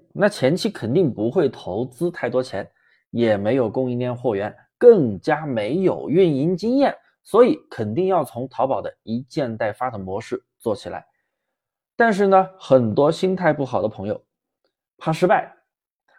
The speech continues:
这么说吧，做淘宝一件代发，你根本投资不了几个钱，就算失败了，大不了换个思路，从头再来。除了多花点时间，你真的亏不了多少钱。那今天这节课呢，我就给大家来讲讲，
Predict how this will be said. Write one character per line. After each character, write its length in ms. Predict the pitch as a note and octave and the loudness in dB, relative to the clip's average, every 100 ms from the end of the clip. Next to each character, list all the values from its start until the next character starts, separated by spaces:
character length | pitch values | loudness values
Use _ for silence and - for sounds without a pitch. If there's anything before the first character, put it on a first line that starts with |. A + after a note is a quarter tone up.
| _ | _
这 100 | G#3 | -2
么 100 | D3+ | 0
说 220 | - A2+ | 0 0
吧， 160 | G#2 - _ | -2 -8 _
做 120 | C#3+ | -6
淘 160 | - A#2+ | -2 0
宝 140 | B2 | 2
一 80 | A2 | 0
件 160 | B2+ B2 | -2 -2
代 120 | A2+ | -4
发， 140 | A#2 A#2+ _ | -4 -8 _
你 100 | A2 | -10
根 380 | G#2+ D#3 D#3+ E3+ | -4 0 0 2
本 200 | C#3 F#2 | 0 0
投 240 | - G#2 B2+ | -4 0 0
资 160 | D3+ | 0
不 140 | D#3+ E3+ | -2 -2
了 140 | G#2+ | -2
几 120 | A2+ | -4
个 100 | - | -6
钱， 240 | G2+ F#2+ - _ _ - | -8 -8 -12 _ _ 0
就 320 | G3+ F3+ A2+ | 4 4 4
算 220 | C3+ G#2+ | 2 0
失 200 | - A#2 | -2 -6
败 180 | A2+ F#2+ | -4 -6
了， 140 | F2 _ _ | -8 _ _
大 160 | - A#2+ | -4 -4
不 60 | |
了 100 | A2+ | -4
换 180 | - C3 | -8 -8
个 60 | A#2 | -6
思 160 | - | -4
路， 180 | B2 - _ _ | -4 -6 _ _
从 300 | - A2 A#2 | -12 -8 -8
头 220 | C3 F#2+ G2 | -8 -8 -6
再 160 | A2 | -6
来。 140 | F#2 - _ _ _ _ | -6 -8 _ _ _ _
除 120 | - G#3 | 0 2
了 140 | G#3 | 4
多 100 | G3+ | 4
花 120 | G#3 | 2
点 140 | G3+ C#3 | 0 -2
时 160 | D3+ | 0
间， 320 | D#3+ F3 - _ | 0 0 -4 _
你 100 | G#2+ | -14
真 260 | - D#3 | -4 -2
的 120 | D#3+ B2 | -2 -4
亏 340 | - - D#3 | -6 -4 -4
不 80 | D#3 | -2
了 120 | G2+ | -6
多 120 | G#2+ | -6
少 120 | G2+ | -10
钱。 200 | - F2 - _ _ _ _ | -12 -18 -20 _ _ _ _
那 100 | G#3 | -6
今 220 | G#3 B3+ | 0 2
天 180 | B3+ B3 | 4 4
这 140 | A#3+ | 0
节 120 | D#3 E3 | 0 0
课 200 | G3 E3+ | 2 0
呢， 160 | D3+ | 0
我 100 | - | -4
就 120 | G2 B2 | -2 -2
给 80 | |
大 80 | G#2+ | -2
家 60 | A2+ | -2
来 120 | A#2 | -4
讲 220 | A#2+ A2 | -4 -6
讲， 120 | A#2 | -6